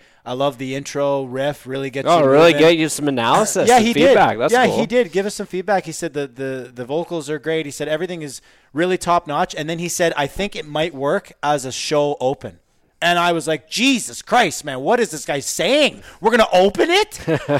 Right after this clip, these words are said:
Speaker 1: But, like, they already had the whole thing run
Speaker 2: Yeah, yeah,
Speaker 1: for
Speaker 2: playing out.
Speaker 1: Sierra Levesque, the, the other local musician. She's a young musician
Speaker 2: Yeah, yeah.
Speaker 1: in the area, sixteen years old. Does the, uh,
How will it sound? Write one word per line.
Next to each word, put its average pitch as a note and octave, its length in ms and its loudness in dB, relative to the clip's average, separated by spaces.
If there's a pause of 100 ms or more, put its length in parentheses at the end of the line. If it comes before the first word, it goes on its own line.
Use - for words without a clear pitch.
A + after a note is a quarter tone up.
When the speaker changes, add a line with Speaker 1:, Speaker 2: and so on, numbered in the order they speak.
Speaker 1:
But, D4 220 4
like, C4 260 2 (240)
they C4+ 180 4
already C#4 340 6
had G#3+ 420 2
the F3+ 80 0
whole G3 220 0
thing G3 420 -8
run D#3 140 4
Speaker 2:
Yeah, C#3+ 280 8
yeah, C3 60 8
Speaker 1:
for - 80 4
Speaker 2:
playing B2 240 4
out. B2 120 2
Speaker 1:
Sierra F3+ 480 2
Levesque, D3 600 -2 (160)
the, D#3 140 -2
the D#3 180 -4
other F3 220 0
local C#3 720 -6
musician. B2 580 -10
She's B2 280 -12
a - 20 -12
young C3 320 -6
musician A#2+ 340 -6
Speaker 2:
Yeah, F#3 120 8
yeah. D3+ 180 8 (220)
Speaker 1:
in C3+ 140 -8
the B2 140 -6
area, A#2+ 280 0
sixteen B2 480 -10
years A2+ 240 -14
old. A#2+ 260 -6 (400)
Does B2 240 -4
the, A#2 260 -8
uh, A2 160 -6